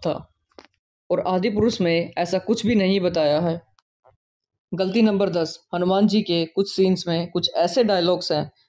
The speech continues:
जो कि व्यूअर्स को बिल्कुल भी पसंद नहीं आए हैं, जो उनके कैरेक्टर से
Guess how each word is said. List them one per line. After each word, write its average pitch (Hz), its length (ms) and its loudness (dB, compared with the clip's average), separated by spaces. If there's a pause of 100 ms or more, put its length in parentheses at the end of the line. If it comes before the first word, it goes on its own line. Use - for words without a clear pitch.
(140)
जो 190 180 2
कि 196 220 2
व्यूअर्स 190 420 2
को 170 240 0 (320)
बिल्कुल 196 280 2
भी 226 100 4
पसंद 190 400 2
नहीं 190 200 4
आए 156 180 0
हैं, 156 200 -2 (580)
जो 190 440 2
उनके 202 260 4
कैरेक्टर 190 420 0
से 185 260 0